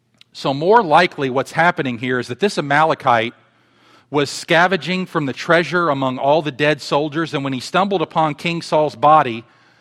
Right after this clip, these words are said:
he sensed another opportunity for personal gain.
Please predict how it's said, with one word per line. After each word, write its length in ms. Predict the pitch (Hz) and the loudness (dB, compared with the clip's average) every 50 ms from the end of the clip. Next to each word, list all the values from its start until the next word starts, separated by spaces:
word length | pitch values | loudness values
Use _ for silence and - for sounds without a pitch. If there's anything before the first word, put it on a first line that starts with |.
| _ _ _ | _ _ _
he 140 | _ - 170 | _ -6 -6
sensed 440 | 143 - - 196 208 202 - - - | -6 -4 -2 -2 -2 -2 -4 -6 -6
another 360 | 160 156 165 185 170 165 147 | 0 0 2 2 2 0 2
opportunity 640 | 143 147 139 - 147 - - - 160 156 147 135 131 | 2 0 0 0 -6 -8 -8 -8 -8 -6 -6 -8 -8
for 140 | 120 - 143 | -8 -8 -10
personal 480 | - - 156 147 139 - 147 127 120 | -4 -2 -4 -4 -2 -6 -8 -8 -6
gain. 500 | 110 143 143 143 127 107 95 87 82 78 | -4 -2 -2 -2 -2 -6 -8 -12 -16 -20